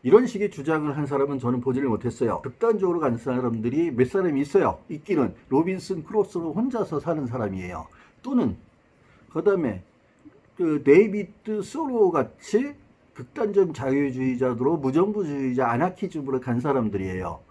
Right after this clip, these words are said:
그러니까 좌우에 다 있었습니다, 그런 사람은요. 예, 그런 사람은 분열과 갈등의 시대에 왜 다시 도덕인가를 부재를 가진 조슈아 그린의 옳고 그름을 통해서 보면은요, 와, 이 답이 안 나오는 거죠.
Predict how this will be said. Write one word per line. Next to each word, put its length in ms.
그러니까 220
좌우에 360
다 160
있었습니다, 560
그런 220
사람은요. 540
예, 120
그런 220
사람은 520
분열과 400
갈등의 400
시대에 260
왜 240
다시 300
도덕인가를 680
부재를 440
가진 280
조슈아 360
그린의 280
옳고 360
그름을 460
통해서 420
보면은요, 800
와, 120
이 220
답이 300
안 120
나오는 260
거죠. 380